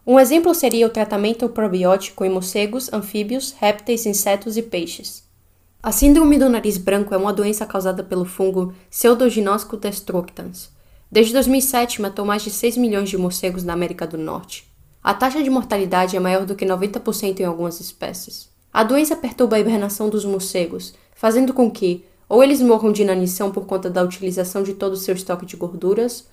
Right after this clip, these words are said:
ou que morram de exposição enquanto tentam encontrar comida no inverno. Um estudo de campo de dois mil e nove testou a eficácia da bactéria probiótica Pseudomonas fluorescens em reduzir o impacto da doença em morcegos infectados.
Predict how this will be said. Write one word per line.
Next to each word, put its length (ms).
ou 100
que 140
morram 260
de 80
exposição 640
enquanto 360
tentam 260
encontrar 380
comida 340
no 60
inverno. 500
Um 100
estudo 320
de 100
campo 280
de 100
dois 160
mil 100
e 60
nove 320
testou 360
a 100
eficácia 480
da 80
bactéria 420
probiótica 800
Pseudomonas 760
fluorescens 640
em 100
reduzir 360
o 40
impacto 460
da 120
doença 380
em 60
morcegos 460
infectados. 840